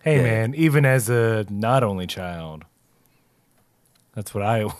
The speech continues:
Speaker 1: <laughs> wanna go for,
Speaker 2: I
Speaker 1: was
Speaker 2: found
Speaker 1: the arcade.
Speaker 2: solace in the Ninja Turtles, uh, arcade game 'cause they had it at every Wyndham hotel. <laughs>
Speaker 1: It is, look, it's one of the best arcade games.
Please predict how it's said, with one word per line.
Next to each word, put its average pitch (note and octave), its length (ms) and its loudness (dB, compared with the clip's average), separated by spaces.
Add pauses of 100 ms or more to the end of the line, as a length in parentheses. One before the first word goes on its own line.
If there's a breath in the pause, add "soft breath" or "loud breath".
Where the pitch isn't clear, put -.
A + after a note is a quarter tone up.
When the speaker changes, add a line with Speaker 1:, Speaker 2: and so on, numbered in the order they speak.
Speaker 1:
<laughs> - 180 -10
wanna D#3+ 200 0
go G#2+ 220 -4
for, F#2+ 300 -8
Speaker 2:
I G2+ 40 2
Speaker 1:
was A2 80 0
Speaker 2:
found A2+ 260 4
Speaker 1:
the A2+ 40 2
arcade. C3+ 480 6
Speaker 2:
solace C#3+ 260 -4 (340 soft breath)
in F#2+ 220 -2
the F#2 140 0
Ninja F#2+ 360 -2
Turtles, G2+ 520 2 (100)
uh, F2+ 440 -2 (280)
arcade G#2 380 2
game F2+ 280 -4
'cause F2+ 280 0
they G2+ 160 4
had G2+ 180 4
it G2 100 2
at F#2 260 0
every A2 720 6
Wyndham F#2+ 360 0
hotel. F2 540 0 (340 loud breath)
<laughs> - 280 -18 (800 loud breath)
Speaker 1:
It C3 140 4
is, C#3+ 640 2 (160)
look, G2+ 200 -4
it's G#2 120 -6
one A#2+ 120 2
of A2 40 0
the G#2+ 80 -2
best A#2 300 0
arcade G2 400 -2
games. C#2+ 540 -12